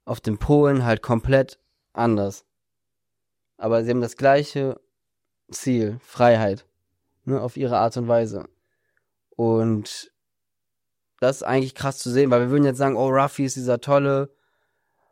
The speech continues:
und, äh, unser Vorbild und Blackbeard ist voll der Arsch-, äh, das Arschloch und der Antagonist.“ Aber eigentlich ist es dieselbe Person,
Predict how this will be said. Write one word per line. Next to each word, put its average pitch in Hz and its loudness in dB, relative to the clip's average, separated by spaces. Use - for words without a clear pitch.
und, 117 0
äh, 107 0
unser 120 0
Vorbild 143 2
und 120 -2
Blackbeard 127 2
ist 123 -6
voll 131 2
der 117 4
Arsch-, 135 0
äh, 123 -2
das 120 -12
Arschloch 139 -2
und 120 -6
der 110 2
Antagonist.“ 143 0
Aber 120 2
eigentlich 190 4
ist - -10
es 151 -8
dieselbe 151 2
Person, 123 -2